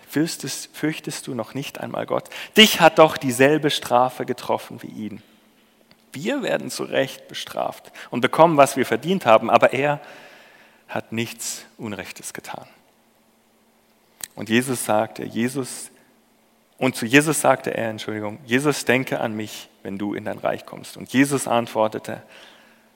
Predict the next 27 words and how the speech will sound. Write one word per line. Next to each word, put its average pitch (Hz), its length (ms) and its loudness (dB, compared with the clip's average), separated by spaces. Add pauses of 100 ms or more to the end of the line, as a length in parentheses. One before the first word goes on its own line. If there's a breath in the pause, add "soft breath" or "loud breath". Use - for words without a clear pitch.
(100)
"Amen, 120 480 2 (140)
so - 120 -10
sei 101 280 0
es, 104 160 -4
das - 180 -8
sage 95 280 0
ich - 120 -10
dir, 98 300 -8
heute 107 300 4
noch 104 260 0
wirst 98 200 -8
du 104 60 -10
mit 101 160 -10
mir 92 140 -10
im 90 120 -12
Paradies - 520 -12
sein." - 260 -18 (840 loud breath)
Was - 200 2
tut 165 260 -2
denn 143 140 0
der 131 120 2
Verbrecher 120 600 -4
am 107 140 -6
Kreuz 107 440 -6
noch 101 200 -8
groß 104 400 -8
Gutes? 117 720 -2